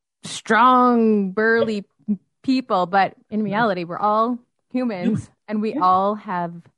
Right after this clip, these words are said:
Speaker 1: emotions, and those emotions we need to get out of our bodies.
Speaker 2: That's right.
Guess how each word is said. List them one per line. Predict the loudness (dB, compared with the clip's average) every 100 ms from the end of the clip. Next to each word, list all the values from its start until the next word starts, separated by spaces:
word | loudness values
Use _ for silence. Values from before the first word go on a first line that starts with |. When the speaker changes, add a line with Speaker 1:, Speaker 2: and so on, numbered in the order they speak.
| _
Speaker 1:
emotions, | -6 -4 -2 -4 -4 -8 -8
and | -6 -8
those | -8 -8
emotions | -8 -6 -6 -6 -8 -10 -8
we | -8
need | -6 -6 -8
to | -10 -8 -8 -10 _ _ _
get | -8 -4
out | -4
of | -4 -6
our | -6
bodies. | -4 -4 -4 -10 -12 -14 -16 _
Speaker 2:
That's | -20 -8
right. | -6 -6 -8